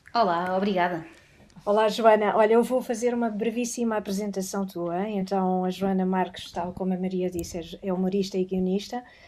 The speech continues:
Speaker 2: Ah, é autora da rubrica diária Extremamente Desagradável, no programa às três da manhã na Rádio Renascença. Ah, escreve uma crónica semanal, eh, no Jornal de Notícias.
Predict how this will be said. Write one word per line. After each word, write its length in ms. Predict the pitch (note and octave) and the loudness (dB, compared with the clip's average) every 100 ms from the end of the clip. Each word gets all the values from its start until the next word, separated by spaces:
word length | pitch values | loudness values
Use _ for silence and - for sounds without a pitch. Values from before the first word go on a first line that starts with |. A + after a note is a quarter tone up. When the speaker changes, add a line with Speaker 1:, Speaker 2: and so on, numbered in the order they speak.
| - - - | -20 -20 -4
Speaker 2:
Ah, 240 | G#3+ G#3+ - | 2 4 4
é 100 | A3 | 4
autora 460 | G#3+ G3+ A3+ G#3+ | 4 4 0 2
da 120 | G3+ G3+ | 2 0
rubrica 400 | G3 G3 G3+ G3+ | -2 -4 0 0
diária 500 | G3 F#3+ F#3 F#3 F3+ | 2 2 2 0 0
Extremamente 560 | F3 - G3 F#3+ F#3+ F#3+ | -4 -6 -2 0 0 -2
Desagradável, 840 | F#3+ F#3 F3+ F#3 F3+ F#3+ G#3+ G#3+ | -4 -2 0 2 2 2 0 -4
no 80 | G#3 | -4
programa 360 | G3 G3 F#3+ | -2 0 0
às 120 | F#3 | -2
três 240 | F#3 F#3+ F3+ | -4 -4 -4
da 80 | F3 | -4
manhã 320 | F3+ F3+ F3 | -6 -4 -4
na 100 | F3 | -6
Rádio 340 | E3+ E3+ E3+ D#3+ | -6 -6 -6 -12
Renascença. 720 | E3+ D#3 A#3 A#3+ B3 C4+ C#4 _ _ - - - _ _ _ | -12 -8 -2 -2 -2 -8 -10 _ _ -20 -20 -20 _ _ _
Ah, 360 | A#3 A#3 A#3 A3+ | 6 8 10 8
escreve 420 | A3+ C4 A#3+ A3+ | 4 2 2 2
uma 180 | A#3 A3+ | 0 0
crónica 520 | - A3 A3 G#3+ G#3 | 0 -2 -2 -2 -4
semanal, 680 | G3 A3 G#3 G3 G3 F#3+ F#3+ | -4 -4 0 2 4 4 4
eh, 220 | F#3+ F#3 | 4 2
no 200 | G3 F#3+ | 2 0
Jornal 360 | F#3+ F3+ F3+ | -2 -4 -4
de 60 | E3+ | -4
Notícias. 600 | E3+ - A3+ A#3 D#4+ - | -12 -8 -6 -4 -8 -8